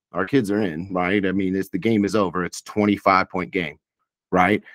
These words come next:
He finally, barely, he kinda gets hung, but he pulls it over. Like, it's really not a strong dunk,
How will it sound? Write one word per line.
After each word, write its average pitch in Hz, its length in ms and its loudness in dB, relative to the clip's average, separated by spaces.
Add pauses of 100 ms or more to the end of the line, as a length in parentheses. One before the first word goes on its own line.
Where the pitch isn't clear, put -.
(400)
He 131 200 4
finally, 139 840 8 (120)
barely, 151 760 4
he 123 100 -2
kinda 156 320 2
gets 135 180 -2
hung, 113 520 2
but 107 140 2
he 110 100 -2
pulls 110 420 -2
it 104 80 2
over. 90 380 -2
Like, 90 220 -6
it's 98 140 -8
really 104 220 0
not 90 180 -4
a 78 40 -8
strong 82 420 -8
dunk, 87 340 -4